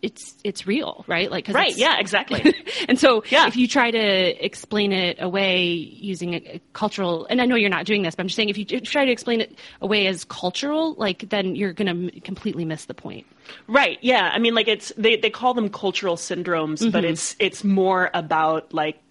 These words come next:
Speaker 2: yeah, this is real to people. Like, this is actually, you,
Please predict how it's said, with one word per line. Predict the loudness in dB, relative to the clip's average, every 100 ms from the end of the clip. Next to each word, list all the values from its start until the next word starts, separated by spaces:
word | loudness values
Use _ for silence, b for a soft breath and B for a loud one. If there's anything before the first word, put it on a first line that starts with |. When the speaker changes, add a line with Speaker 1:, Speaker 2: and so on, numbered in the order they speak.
| -2
Speaker 2:
yeah, | -2
this | -2 -6
is | -6
real | -4 -4
to |
people. | -6 -12 -12 -14 B B B B B
Like, | -8
this | -6 -4
is | -4 -2
actually, | -2 -2 -2 -4 -6 -8 -10 -14 _ _ -14
you, | -12